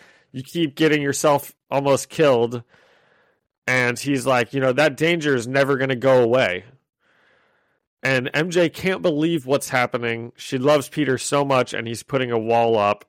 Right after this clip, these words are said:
And, and Peter asks how many times she almost died, and he reminds her of Gwen and how that easily could have been M J. And he says he'd rather be eating alone with her alive than, you know, eating with her.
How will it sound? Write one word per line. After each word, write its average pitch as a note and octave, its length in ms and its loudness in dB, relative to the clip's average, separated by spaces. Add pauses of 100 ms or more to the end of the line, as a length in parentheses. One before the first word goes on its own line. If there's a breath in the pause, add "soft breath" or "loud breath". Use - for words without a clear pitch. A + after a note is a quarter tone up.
(760)
And, B2 400 -6
and A2+ 160 -4
Peter C#3+ 280 0
asks B2+ 240 2
how C3 140 -2
many C#3+ 180 -4
times B2 320 -6
she - 160 -8
almost A#2 400 -4
died, G2+ 480 0
and G#2+ 120 -10
he G#2 120 -8
reminds G#2+ 420 -4
her A#2 100 0
of G#2+ 160 -6
Gwen G#2 560 -2
and - 140 -14
how G2+ 160 -6
that G#2 220 -4
easily A#2 340 -6
could A2+ 180 -4
have A2 140 -6
been A2 320 -8 (200)
M A2 200 -6
J. G2+ 380 -4 (1000 soft breath)
And A2+ 160 -6
he A#2+ 80 -6
says A#2+ 300 -2
he'd A#2 220 -8
rather C3 340 2
be C3+ 140 -4
eating C3+ 320 -2
alone B2 420 0
with A#2 160 -4
her A2+ 140 0
alive G#2 680 -2 (340)
than, G2+ 600 -4 (100)
you G#2 120 -12
know, F#2+ 200 -4
eating G2+ 280 -6
with F#2 180 -10
her. - 260 -6